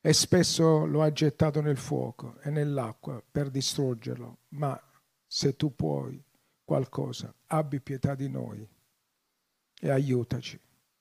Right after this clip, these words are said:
E Gesù gli disse, "Se tu puoi credere, ogni cosa è possibile a chi crede." Subito il padre del fanciullo, gridando con lacrime, disse,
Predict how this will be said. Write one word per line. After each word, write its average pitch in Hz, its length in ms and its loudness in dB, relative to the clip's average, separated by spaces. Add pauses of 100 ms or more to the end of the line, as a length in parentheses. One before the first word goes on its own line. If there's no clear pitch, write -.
(180)
E 151 100 -8
Gesù 139 460 0 (380)
gli 175 160 4
disse, - 600 4 (460)
"Se - 340 -2
tu 185 220 -6
puoi 175 260 -6
credere, 120 680 -10 (600)
ogni 147 380 -2
cosa - 440 -12 (180)
è 139 120 -8
possibile - 920 -2 (1200)
a - 140 -12
chi - 180 -8
crede." - 540 -16 (1300)
Subito 175 420 6
il 156 120 4
padre 147 420 2
del 135 140 0
fanciullo, 151 640 -2
gridando 151 640 -2
con 151 220 -2
lacrime, 160 440 -2
disse, 117 500 -8